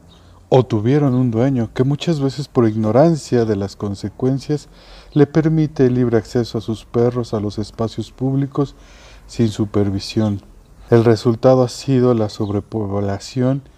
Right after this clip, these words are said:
y un descontrol canino callejero con todos los defectos perjudiciales para el hombre, para el medio ambiente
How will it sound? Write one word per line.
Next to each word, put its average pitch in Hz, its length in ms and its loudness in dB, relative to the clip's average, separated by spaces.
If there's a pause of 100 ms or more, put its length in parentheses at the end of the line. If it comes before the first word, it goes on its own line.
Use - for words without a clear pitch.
(320)
y 127 80 -2
un 127 120 2
descontrol 110 720 0
canino 110 400 0
callejero 117 880 0
con 104 180 -4
todos 113 260 0
los 104 400 -4
defectos 104 640 -6
perjudiciales 120 1000 -4 (600)
para 101 220 4
el 101 140 -2
hombre, 123 400 0 (720)
para 95 220 0
el 98 100 -4
medio 110 240 -2
ambiente 113 580 -4